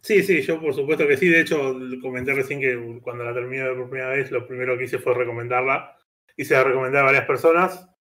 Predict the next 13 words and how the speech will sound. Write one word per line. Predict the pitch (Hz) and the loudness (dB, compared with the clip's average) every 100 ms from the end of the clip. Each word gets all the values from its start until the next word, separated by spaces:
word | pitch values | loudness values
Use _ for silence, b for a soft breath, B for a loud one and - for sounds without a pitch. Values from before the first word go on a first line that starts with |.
| _ _ | _ _
Eh, | 139 127 123 | -4 0 0
la | 120 | 0
verdad | 120 139 143 | 0 0 0
que | |
a | 135 | -2
mí | 143 139 | -4 -4
es, | 131 135 | -6 -8
es | 123 127 131 123 131 | -8 -4 -6 -6 -10
un | 127 | -10
estilo | 120 143 | -6 -4
de | 135 | -4
película | 139 147 143 127 | -6 -6 -4 -4
que, | 127 123 123 120 | -4 -6 -6 -10